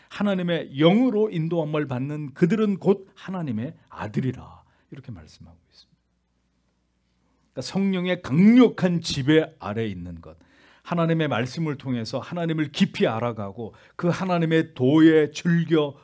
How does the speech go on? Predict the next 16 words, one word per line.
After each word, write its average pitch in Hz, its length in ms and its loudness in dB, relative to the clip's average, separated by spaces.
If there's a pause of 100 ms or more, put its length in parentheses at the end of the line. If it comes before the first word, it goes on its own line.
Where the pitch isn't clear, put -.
(120)
복종하고 143 600 -2
있는 127 300 0 (300)
영적으로 160 680 0
충만한 180 560 0
상태, 135 400 -6
지극히 165 480 -6 (100)
올바른 175 560 2 (200)
하나님과의 160 580 -2
관계를 143 500 -4
맺고 131 340 -2
있는 151 180 -4
상태, 170 800 -4 (220)
그것이 135 320 -10
뭐라고요? 107 520 -10 (380)
성령의 127 640 -8 (200)
충만함이다. 87 800 -18